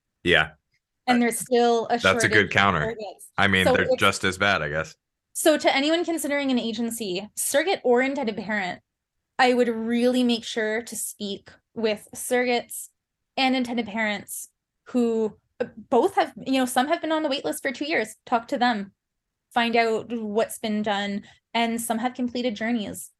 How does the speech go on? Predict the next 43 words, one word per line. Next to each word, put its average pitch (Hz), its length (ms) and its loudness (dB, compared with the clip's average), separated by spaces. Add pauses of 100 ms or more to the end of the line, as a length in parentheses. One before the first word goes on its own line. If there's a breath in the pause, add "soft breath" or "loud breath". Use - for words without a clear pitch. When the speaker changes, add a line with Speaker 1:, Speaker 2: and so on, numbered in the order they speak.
(100)
Speaker 2:
Talk 233 240 0
to 254 80 -2
them. 220 260 2
How 220 200 0
did 214 140 -4
they 233 80 4
help 226 240 -4
from 220 160 -6
start 202 320 -4
to - 160 -20
finish? - 460 -10 (600)
Some 254 560 0
agencies 262 540 -4
have 262 180 -6
predatory 233 400 0
tactics, 233 540 -2
and 233 160 -2
they 233 80 2
really 240 400 0
want 233 360 0
to 247 120 -6
make 220 280 -6
people 226 280 -6
think 269 500 -4
that 208 200 0
you 202 180 -6
need 214 400 -4
them 185 420 -6 (400)
to 247 100 -6
do 214 680 -4
a - 60 -4
surrogacy 208 460 -6
journey. - 340 -10 (320 loud breath)
And 294 100 2
I 285 100 0
do 277 320 -2
think 277 260 -6
that 277 160 0
there 262 120 2
can 220 300 -4
be 214 80 -2
a 208 40 -4
benefit. - 460 -8